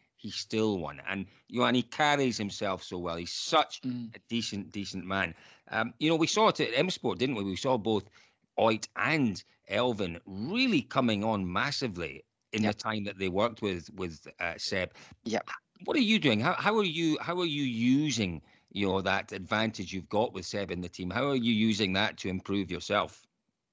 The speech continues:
Speaker 2: Yeah, actually, so many things I can learn from him,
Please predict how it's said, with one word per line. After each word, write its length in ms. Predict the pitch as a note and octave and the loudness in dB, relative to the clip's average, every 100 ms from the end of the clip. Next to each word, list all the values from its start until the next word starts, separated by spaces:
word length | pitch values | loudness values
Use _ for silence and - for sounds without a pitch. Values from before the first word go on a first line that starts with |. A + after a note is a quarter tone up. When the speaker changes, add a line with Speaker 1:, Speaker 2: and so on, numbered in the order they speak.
| _ _ _ | _ _ _
Speaker 2:
Yeah, 360 | D3 D#3+ E3 C#3 | 4 6 6 4
actually, 580 | F3 - - D3 C#3+ B2+ | -2 -4 -2 0 0 -2
so 360 | - - G3+ G3 | -2 2 4 4
many 260 | E3 D3+ | 2 -2
things 400 | B2+ D#3+ D3 C3 | -4 -4 -4 -2
I 120 | C3 | -2
can 260 | C3 C3 B2 | -2 -2 0
learn 220 | B2+ B2+ | 0 0
from 300 | G#2+ B2 A#2 | -4 -4 -4
him, 320 | G#2 B2 A#2 | -4 -2 -2